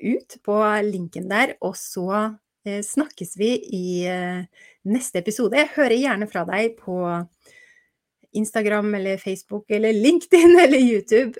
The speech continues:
eller, eh, e-post for den saks skyld, hvor du enn foretrekker å kontakte meg. Og så gleder jeg meg til å høre fra deg om hva du syns om dette temaet.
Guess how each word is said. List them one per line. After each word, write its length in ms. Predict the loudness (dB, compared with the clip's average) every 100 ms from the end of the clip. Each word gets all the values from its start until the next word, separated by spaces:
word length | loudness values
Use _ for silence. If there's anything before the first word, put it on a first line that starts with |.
| -8
eller, 640 | -6 -4 -4 -4 -4 -4
eh, 520 | -4 -4 -4 -4 -6 -8 -14 0
e-post 520 | 0 2 0 -2 -4
for 120 | 0
den 120 | 0 0
saks 200 | -2 -2
skyld, 280 | -4 -4 -8
hvor 320 | -8 -4 -4 -4 -6
du 240 | -4 -2
enn 240 | -4 -6
foretrekker 500 | -6 -8 -8 -12 -10
å 240 | -8 -6 -8
kontakte 380 | -10 -12 -14 -8
meg. 260 | -6 -8 _
Og 120 | -12
så 840 | -12 -12 -10 -8 -6 -6 -6 -8 -12 -16 _ _ _ _ _ -8
gleder 240 | -4 -4
jeg 80 | -4
meg 140 | -8
til 120 | -6 -6
å 80 | -4
høre 200 | -6 -6
fra 80 | -6
deg 220 | -4 -4 -6
om 140 | -8
hva 120 | -8
du 120 | -10
syns 460 | -10 -10 -10 -10 -14 -10
om 360 | -8 -8 -6
dette 240 | -8 -2 -4
temaet. 420 | -2 -4 0 0